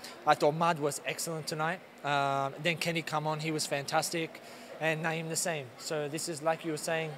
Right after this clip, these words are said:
we feel confident that we can rotate, you know. Uh, we're all in this together. Whether I play fifty games and Naeem plays five or vice versa, we all get the trophy at the end of the year if we win, you know?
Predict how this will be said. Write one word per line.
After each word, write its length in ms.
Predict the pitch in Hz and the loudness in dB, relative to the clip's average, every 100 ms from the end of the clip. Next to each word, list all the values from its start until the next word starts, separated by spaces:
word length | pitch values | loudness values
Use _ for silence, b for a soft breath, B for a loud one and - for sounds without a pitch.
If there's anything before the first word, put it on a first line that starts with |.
| B B B - | B B B 2
we 160 | 165 185 | 4 4
feel 240 | - 175 | 4 2
confident 520 | - 185 165 170 160 | 4 2 2 0 4
that 120 | 165 | 4
we 80 | 160 | 4
can 300 | 160 180 165 | 0 0 2
rotate, 440 | 160 147 - 135 117 - - - | 2 2 0 -2 -4 -12 -14 -6
you 80 | 143 | 0
know. 220 | 165 175 B B B | 0 -2 B B B
Uh, 220 | 147 139 139 | 4 4 6
we're 200 | 185 185 | 6 8
all 180 | 180 | 6
in 140 | 175 165 | 4 -2
this 160 | 160 | -4
together. 420 | - 147 156 139 127 143 | -2 2 4 4 0 0
Whether 300 | 147 156 160 | 2 6 6
I 100 | 175 | 6
play 380 | 180 170 170 147 B B B - | 4 4 2 -2 B B B -14
fifty 400 | - 190 - 180 | -2 -2 0 -2
games 460 | 180 175 170 156 | 0 2 0 -2
and 120 | 160 | -2
Naeem 280 | 160 160 160 | -2 -2 -2
plays 240 | - 170 - | 0 0 0
five 500 | 170 165 175 175 151 | 2 4 4 4 4
or 400 | 165 160 147 139 | 6 6 6 6
vice 300 | 160 165 - | 6 6 4
versa, 500 | 180 180 160 123 113 - - - 135 | 4 4 4 2 0 -12 -18 -10 0
we 160 | 160 | 6
all 260 | 175 175 151 | 8 8 6
get 140 | 170 | 2
the 80 | 160 | 0
trophy 360 | - 170 156 147 | 2 2 4 2
at 100 | 139 | 2
the 100 | 147 | 0
end 140 | 143 | 0
of 80 | 143 | -2
the 80 | 139 | 0
year 240 | 147 147 - | 0 0 -2
if 140 | 143 135 | -8 -2
we 140 | 139 | 0
win, 180 | 139 123 110 | 0 -2 -4
you 60 | 147 | -2
know? 160 | 196 | -2